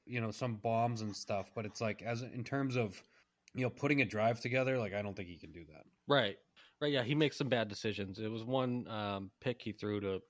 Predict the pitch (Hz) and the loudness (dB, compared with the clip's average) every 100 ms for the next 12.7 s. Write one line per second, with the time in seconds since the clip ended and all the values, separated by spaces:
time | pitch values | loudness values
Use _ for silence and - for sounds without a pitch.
0 | - 107 - 151 180 175 _ _ _ - | -10 -8 -2 2 2 0 _ _ _ -6
1 | 160 170 180 170 175 147 120 113 - _ | -2 0 0 2 2 2 2 2 -2 _
2 | - _ 104 101 101 98 98 _ _ _ | -20 _ -6 -4 -2 -4 -6 _ _ _
3 | - 135 147 123 143 139 113 - 151 - | 0 4 4 4 2 2 -2 -6 -18 -20
4 | _ - 147 - 113 110 101 _ _ _ | _ -2 0 0 0 -2 -4 _ _ _
5 | _ - - 104 107 104 101 - _ 113 | _ -16 -6 -2 0 -2 -2 -6 _ -4
6 | 104 123 113 110 107 - - 107 101 - | 0 0 2 -2 -2 -6 -6 -6 -6 -4
7 | 104 98 95 107 95 98 - _ _ _ | -2 -2 -2 0 0 -4 -10 _ _ _
8 | - 107 107 104 104 95 - 101 - 117 | -10 -6 -4 -2 -4 -4 -4 -4 -2 0
9 | 104 98 113 - 117 110 98 104 123 120 | 0 -2 -4 -2 -2 -2 -6 -8 -6 -6
10 | 95 87 - 98 104 82 107 110 - - | -6 -6 -6 -6 -6 -4 -4 -6 -8 -4
11 | 107 98 95 - _ - _ - - _ | -4 -4 -8 -14 _ -20 _ -20 -20 _
12 | - _ - 110 104 98 | -20 _ -6 -2 -2 -4